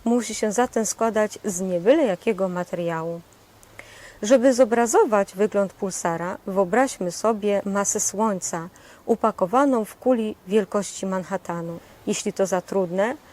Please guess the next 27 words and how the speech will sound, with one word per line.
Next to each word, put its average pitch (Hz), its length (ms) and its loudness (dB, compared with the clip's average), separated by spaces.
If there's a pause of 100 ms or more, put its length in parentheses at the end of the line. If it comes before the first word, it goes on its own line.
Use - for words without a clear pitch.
(160)
może 262 320 6
prościej 330 400 2
będzie 262 380 4
wyobrazić 233 540 2
sobie 214 500 0
sto - 240 0
milionów 240 480 2
słoni 190 560 0 (300)
wsadzonych 196 540 2
w - 80 -12
sztyft - 380 -6
od 208 140 -4
szminki. 196 560 -4 (380)
Aby 202 340 4
osiągnąć 220 560 2
taką 185 320 -2
gęstość, 175 680 -2 (300)
trzeba 359 300 2
by 233 140 0
ścisnąć - 760 -2
całą 349 400 2
pustą 269 400 0
przestrzeń, 180 600 -4
którą 214 340 2
cieszą 233 340 0
się 208 280 -2
elektrony 233 680 2